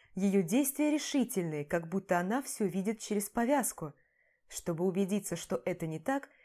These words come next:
я пару раз провожу рукой перед её глазами, но Ида никак не реагирует.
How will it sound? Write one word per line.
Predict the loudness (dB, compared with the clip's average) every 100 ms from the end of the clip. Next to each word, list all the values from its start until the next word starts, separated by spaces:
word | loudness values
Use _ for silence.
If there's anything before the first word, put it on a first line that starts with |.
| _ _
я | -2
пару | 4 4 4
раз | 2 0
провожу | 0 0 0 0
рукой | -2 -2 0 0
перед | -2 -4 -2
её | -2 -2
глазами, | -2 -2 0 -2 -2 -12 _ _ _ _
но | -6
Ида | -4 0 2 2 -2 -2
никак | -2 0 -2 -2
не | -4
реагирует. | 0 0 0 -4 -4 -10